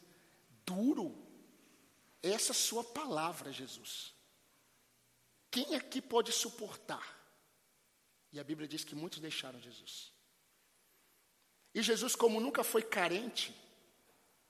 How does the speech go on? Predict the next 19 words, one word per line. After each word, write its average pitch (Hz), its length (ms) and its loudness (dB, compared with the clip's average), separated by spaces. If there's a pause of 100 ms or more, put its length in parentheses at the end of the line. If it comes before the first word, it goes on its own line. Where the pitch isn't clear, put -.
(1500)
nós 143 240 -2
somos. - 640 -4 (840)
Ele 165 220 0
não. 135 200 -8 (560)
Ele 180 220 6
olha 208 180 10
para 208 160 2
os 180 80 -2
doze 208 240 2
apóstolos 190 520 2
e 147 80 -8
diz 170 100 -8
assim: 151 300 -2
"Vocês 180 280 -2
não 185 80 -4
querem 170 300 -4
ir - 20 -2
embora 147 220 -4
também?" 143 420 -8